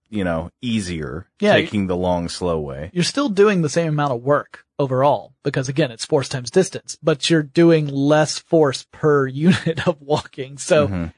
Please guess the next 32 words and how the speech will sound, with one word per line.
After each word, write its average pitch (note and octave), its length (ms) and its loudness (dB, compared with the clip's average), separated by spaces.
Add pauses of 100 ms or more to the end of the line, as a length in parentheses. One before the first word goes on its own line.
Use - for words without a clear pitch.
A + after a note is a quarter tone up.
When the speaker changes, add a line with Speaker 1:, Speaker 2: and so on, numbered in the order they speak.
Speaker 2:
it D#3+ 80 0
doesn't D#3+ 320 0
feel E3+ 580 0
like C3 240 -4
it's B2 180 -8
as B2+ 240 -4 (120)
exhausting C#3 680 -2
unless C3 420 -6 (460)
the C#3 80 -4
ramp C#3 240 0
is B2+ 80 -8
so C#3+ 180 2
long B2+ 340 0
as A#2+ 140 -8
to - 100 -10
make A#2+ 440 -8 (120)
the C3 100 -6
journey A#2 580 -10 (240)
intolerably C#3+ 960 2 (140)
<laughs> - 180 -20
long, C3+ 440 -4 (460)
uh, C#3+ 280 2
which F#3 280 0
could C#4+ 220 2
be A3 320 -2
a - 100 -10
possibility D#3+ 580 -2
if A#2+ 120 -14
you C3 80 -2
have B2+ 160 -2
enough B2+ 200 -8
space. B2 540 -4